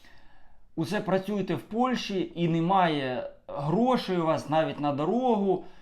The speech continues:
Ну, якась чуйка була, що добрі люди. Добрі люди, треба допомогти. Кажу: «Скільки вам треба?» «Скільки вам треба?» Вони кажуть: «Сто п'ятдесят злотих». Я кажу: «Сто п'ятдесят злотих не скину, сто злотих скину». Сто злотих — це тисячу гривень, хто не знає.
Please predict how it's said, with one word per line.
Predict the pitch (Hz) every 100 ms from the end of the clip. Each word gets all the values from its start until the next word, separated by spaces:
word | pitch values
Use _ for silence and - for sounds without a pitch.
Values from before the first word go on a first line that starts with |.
| - - - - - -
Ну, | 220 262
якась | 190 196 233 -
чуйка | 240 247 208
була, | 180 233 277
що | - 131
добрі | 156 160 143
люди. | 131 107 92
Добрі | 117 180 180
люди, | 233 294 214
треба | - 165 151
допомогти. | 139 - 135 131 - -
Кажу: | 131 160
«Скільки | - 233 185
вам | 139 120
треба?» | 117 92 - - - - - -
«Скільки | - 180 135 120
вам | 110
треба?» | 104 92 98
Вони | 127 156
кажуть: | 143 131 123
«Сто | 240
п'ятдесят | 240 185 165 127
злотих». | 110 92 - - 123
Я | 147
кажу: | 165 160
«Сто | 170 -
п'ятдесят | 185 - 196
злотих | 208 233 185 196
не | 196
скину, | - 247 190
сто | 190 175
злотих | 156 123 127
скину». | - 113 104
Сто | - 190
злотих — | 214 277 285 -
це | 151
тисячу | - 226 - 175 - 147
гривень, | 131 139 98 - - - -
хто | - - 113
не | 104
знає. | 95 82